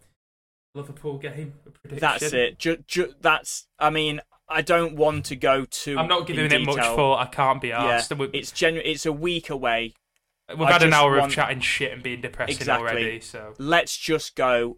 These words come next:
Speaker 2: with a score prediction and end
Speaker 1: Okay.
Speaker 2: it at that.
Speaker 1: Right, do you want me to go first?
Speaker 2: Yeah, you go, man.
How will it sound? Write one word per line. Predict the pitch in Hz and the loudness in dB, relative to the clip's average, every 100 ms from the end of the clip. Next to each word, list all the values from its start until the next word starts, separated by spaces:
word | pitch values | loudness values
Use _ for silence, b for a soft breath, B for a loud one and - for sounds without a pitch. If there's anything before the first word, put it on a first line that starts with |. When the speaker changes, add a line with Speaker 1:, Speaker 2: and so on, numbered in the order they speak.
| _ | _
Speaker 2:
with | 117 120 | -6 -4
a | 117 | -4
score | - 120 110 | -8 -8 -8
prediction | - 113 - - 113 - | -12 -16 -14 -14 -14 -8
and | 160 151 | -2 -2
end | 120 113 | -2 -8
Speaker 1:
Okay. | |
Speaker 2:
it | 110 | -8
at | 123 - | -10 -10
that. | 117 - _ _ _ _ _ _ _ _ _ B B B - | -12 -12 _ _ _ _ _ _ _ _ _ B B B 0
Speaker 1:
Right, | 151 135 139 | 2 2 0
do | - 170 | -10 -6
you | |
want | 185 | -4
me | 180 | -4
to | 180 | -4
go | 180 | -4
first? | 165 202 208 208 - - _ - | -2 -2 -2 -4 -14 -18 _ -8
Speaker 2:
Yeah, | 131 110 | -4 -4
you | 113 135 | -4 -8
go, | 135 113 | -6 -6
man. | 117 110 | -6 -14